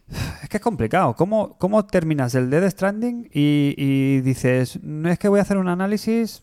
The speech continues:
mm, sin reposar"? Es que yo creo que es un juego que, te, que claramente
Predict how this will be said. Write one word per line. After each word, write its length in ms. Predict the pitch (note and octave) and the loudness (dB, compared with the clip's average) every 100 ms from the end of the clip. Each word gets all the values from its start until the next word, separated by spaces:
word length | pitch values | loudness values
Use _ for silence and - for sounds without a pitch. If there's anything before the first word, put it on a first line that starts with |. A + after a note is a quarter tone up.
| - | -14
mm, 260 | D#3+ D3+ D3 | -10 -8 -8
sin 220 | - C3+ | -6 -4
reposar"? 460 | B2 A#2 A2+ C3+ - _ _ _ | -4 -4 -2 -2 -4 _ _ _
Es 140 | G#3 C#3 | -16 -6
que 100 | F3+ | -6
yo 120 | C3 | -4
creo 120 | G#2+ B2+ | -6 -4
que 40 | |
es 60 | C#3+ | -4
un 60 | C3 | 0
juego 200 | C#3+ D#3+ | 0 0
que, 80 | C#3 | -2
te, 240 | A2 G#2+ A2 | -6 -12 -14
que 120 | A2+ | -18
claramente 720 | - A2+ A2+ B2 B2+ C3 E3+ | -14 -8 -4 -4 -4 -2 -2